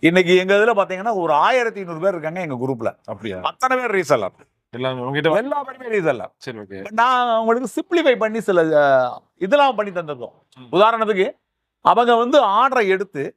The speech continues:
Speaker 2: ம்.
Speaker 1: ஆர்டரை எடுத்து எங்களுக்கு ப-, பண்ணிடுவாங்க. நாங்க அவங்க யாருக்கு அனுப்ப சொல்றாங்களோ அவங்களுக்கு அவங்க அட்ரஸுக்கு from address இந்த ஆர்டர் கொடுத்த ஆளு பேரை போட்டு நாங்க அனுப்பிக்கிட்டு இருக்கிறோம்.
Speaker 2: சார், ஐடியா சூப்பரா இருக்கு. எப்படி?
Speaker 1: ஆமா. இது வந்து அவங்க, ஏன்னா அவங்க தானே பண்றாங்க.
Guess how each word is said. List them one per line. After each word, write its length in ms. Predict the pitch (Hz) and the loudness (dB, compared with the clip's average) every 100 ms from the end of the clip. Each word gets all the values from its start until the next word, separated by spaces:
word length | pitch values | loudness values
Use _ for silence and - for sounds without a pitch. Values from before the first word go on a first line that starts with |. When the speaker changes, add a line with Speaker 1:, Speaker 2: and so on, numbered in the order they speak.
| _ | _
Speaker 2:
ம். 120 | 127 | -2
Speaker 1:
ஆர்டரை 240 | 151 214 208 | 2 2 0
எடுத்து 260 | 185 208 | -6 -4
எங்களுக்கு 400 | 180 196 196 - | -4 -2 -2 -2
ப-, 200 | 139 143 | -2 0
பண்ணிடுவாங்க. 400 | 175 143 110 98 - _ _ _ _ _ | -2 -2 -6 -8 -20 _ _ _ _ _
நாங்க 340 | - 190 254 247 | 0 2 4 4
அவங்க 360 | 196 247 254 | 4 4 2
யாருக்கு 420 | 220 190 294 302 240 | 2 2 2 2 0
அனுப்ப 240 | 226 247 | 0 -4
சொல்றாங்களோ 640 | 208 180 156 131 127 - _ - | -4 -4 -4 -4 -10 -12 _ -4
அவங்களுக்கு 600 | 127 233 277 226 170 226 | 0 2 2 2 0 0
அவங்க 400 | 156 254 262 226 | 0 0 -2 0
அட்ரஸுக்கு 560 | 262 - 180 151 320 - _ _ _ 185 - | -2 -4 -6 -4 -6 -8 _ _ _ -10 2
from 100 | 254 349 | 2 4
address 240 | 302 302 - - - | 2 0 -4 -14 -6
இந்த 520 | 196 240 269 220 147 | -2 2 4 4 2
ஆர்டர் 360 | 127 240 285 | 2 2 0
கொடுத்த 240 | 233 220 202 | -4 -2 0
ஆளு 300 | 190 185 160 | 2 0 0
பேரை 220 | 170 170 | 0 0
போட்டு 220 | 156 208 | -2 -4
நாங்க 240 | 262 196 170 | -4 -2 -2
அனுப்பிக்கிட்டு 120 | 175 | -2
இருக்கிறோம். 380 | 143 110 92 87 107 _ | -8 -10 -14 -18 _ _
Speaker 2:
சார், 220 | - 170 | 0 2
ஐடியா 180 | 170 180 | 2 2
சூப்பரா 220 | 175 170 | 2 4
இருக்கு. 340 | 135 104 120 139 | 2 2 0 -2
எப்படி? 280 | 156 175 165 | 0 0 2
Speaker 1:
ஆமா. 200 | 131 - _ _ _ - | -2 -6 _ _ _ 0
இது 260 | 220 285 | 2 4
வந்து 180 | 294 320 | 4 4
அவங்க, 300 | 240 294 277 | 4 2 2
ஏன்னா 60 | 294 | 2
அவங்க 260 | 233 294 | 2 2
தானே 160 | 311 302 | 0 0
பண்றாங்க. 440 | 220 208 185 165 | -2 -2 -4 -6